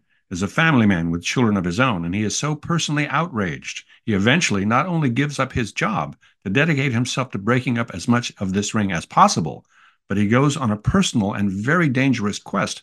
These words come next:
to find this little girl. The fact that this type of slave ring even exists, that there are actually thousands of abducted children worldwide, girls and boys, is shocking enough, but that one man,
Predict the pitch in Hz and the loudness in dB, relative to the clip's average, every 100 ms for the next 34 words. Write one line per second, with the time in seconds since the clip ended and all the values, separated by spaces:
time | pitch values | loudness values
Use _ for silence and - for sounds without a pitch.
0 | - 107 - 165 127 104 117 139 107 90 | -12 -8 2 2 4 0 0 -2 -2 -2
1 | 87 139 117 - _ _ _ _ _ _ | 0 2 0 -2 _ _ _ _ _ _
2 | _ _ _ _ _ 143 127 190 185 - | _ _ _ _ _ -4 0 2 0 -4
3 | - _ - 131 131 160 - 151 139 123 | -20 _ 0 0 2 0 4 2 2 -2
4 | - 131 127 123 120 120 131 117 92 90 | 0 2 2 2 2 0 0 -2 -2 -4
5 | 104 110 - - - 101 110 143 147 131 | -2 -2 -4 -10 -16 -4 -4 0 2 2
6 | 135 127 117 104 - 165 190 175 104 95 | 2 -4 -6 -8 -2 2 4 6 4 2
7 | 80 92 120 123 - _ _ 113 107 107 | 0 0 -2 -6 -10 _ _ -4 -2 0
8 | 113 135 - 117 - 156 127 117 113 120 | 0 0 0 -2 -2 0 2 2 2 2
9 | 117 101 123 107 85 98 127 143 123 135 | 0 0 0 0 -4 -2 -2 -2 -6 -4
10 | 151 175 151 175 76 - - _ 101 101 | -2 0 0 0 -2 -6 -16 _ -6 -2
11 | 143 151 135 113 131 147 - - _ _ | 0 0 0 0 2 0 -2 -14 _ _
12 | - 156 127 107 113 170 180 76 71 107 | -2 0 0 -2 2 6 4 4 -4 -12